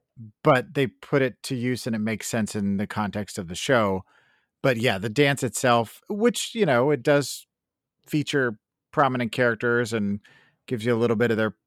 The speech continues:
personality, sort of. I don't know. But it's something that I've, I never skip, even though I've, you know, seen it however many episodes there were now, every single time, and I've even watched it independently of it.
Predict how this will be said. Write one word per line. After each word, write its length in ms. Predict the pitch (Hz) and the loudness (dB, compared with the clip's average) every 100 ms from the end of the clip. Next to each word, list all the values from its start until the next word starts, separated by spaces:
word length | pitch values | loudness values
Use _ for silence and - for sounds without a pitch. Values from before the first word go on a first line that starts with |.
| - | -14
personality, 760 | 113 107 - 107 120 170 165 | -10 -8 -6 -6 -4 -6 -6
sort 320 | 156 170 170 | -4 -2 0
of. 320 | 170 170 156 - | 2 2 0 -6
I 140 | 98 | -8
don't 100 | 95 | -6
know. 220 | 87 87 - _ _ _ _ - | -6 -10 -14 _ _ _ _ 2
But 100 | 147 | 2
it's 100 | - | 4
something 280 | 170 165 139 | 2 2 0
that 120 | 127 | 2
I've, 340 | 127 131 107 - | 2 2 0 -4
I 120 | 135 131 | -2 0
never 360 | 120 127 123 104 | 2 2 0 0
skip, 360 | - 110 104 | -2 -2 0
even 200 | 120 107 | -2 -2
though 380 | 113 107 101 95 - _ _ _ _ _ - | 0 2 0 -4 -12 _ _ _ _ _ -14
I've, 160 | 104 87 - | -14 -14 -10
you 120 | 120 | -10
know, 140 | 85 95 | -10 -14
seen 200 | - 104 | -8 -6
it 100 | 92 | -4
however 260 | 101 101 101 | -4 -4 -2
many 300 | 101 98 95 | -2 -4 -6
episodes 400 | 98 - 104 87 | -10 -10 -10 -8
there 100 | 95 | -6
were 180 | 95 104 | -4 -4
now, 240 | 85 87 | -4 -6
every 240 | 90 92 98 | -8 -8 -8
single 260 | 104 87 | -8 -10
time, 260 | 85 101 98 | -8 -6 -6
and 60 | 98 | -6
I've 60 | 101 | -6
even 160 | 87 | -6
watched 300 | 90 92 - | -6 -8 -8
it 120 | 95 - _ _ _ | -12 -12 _ _ _
independently 520 | 110 98 101 95 87 80 | -4 -2 -4 -6 -8 -14
of 80 | |
it. 120 | 82 | -14